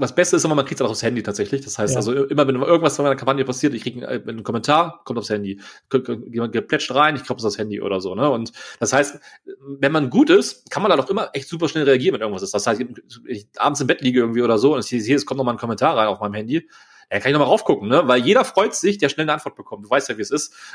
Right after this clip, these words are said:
Speaker 1: Und, ähm, die Leute fühlen sich halt auch, auch, äh, abgeholt, wenn du einfach es schaffst,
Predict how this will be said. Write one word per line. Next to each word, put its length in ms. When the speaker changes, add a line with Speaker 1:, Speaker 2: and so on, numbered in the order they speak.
Speaker 1:
Und, 320
ähm, 180
die 80
Leute 160
fühlen 220
sich 120
halt 80
auch, 120
auch, 240
äh, 180
abgeholt, 640
wenn 120
du 100
einfach 280
es 280
schaffst, 520